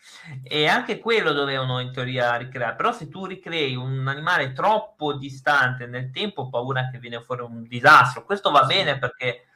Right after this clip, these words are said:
Speaker 1: alla fine l'ultimo si è estinto intorno al milleottocento o metà dell'Ottocento, quindi vabbè,
Speaker 2: Sì.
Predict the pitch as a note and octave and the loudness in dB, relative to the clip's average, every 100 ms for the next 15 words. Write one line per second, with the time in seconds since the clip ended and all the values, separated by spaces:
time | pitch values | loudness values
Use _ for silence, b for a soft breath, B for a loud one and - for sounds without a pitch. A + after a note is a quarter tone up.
0 | b - B2 C3 C3 D3 F3 C#3 C#3+ D#3 | b 0 4 4 2 -2 -2 0 0 0
1 | C3 A#2 A#2 A#2+ - B2+ B2+ A#2 - B2+ | 0 -2 -2 -6 -6 -6 -4 -8 -4 -4
2 | B2 A#2+ B2 B2+ C3 A2 - A2 B2+ B2+ | -2 -4 -2 -2 -4 -8 -12 -10 -8 -8
3 | A#2 A#2 A2+ A2+ A#2 A2+ A2+ A2+ A#2+ A#2 | -6 -6 -6 -6 -6 -6 -10 -4 -2 0
4 | A#2+ A#2+ A2+ - A#2 C3+ C3 - A2+ A2+ | -4 -6 -14 -12 -4 -4 -4 -8 -14 -10
5 | G2+ A#2 A2 - | -4 -2 -2 -6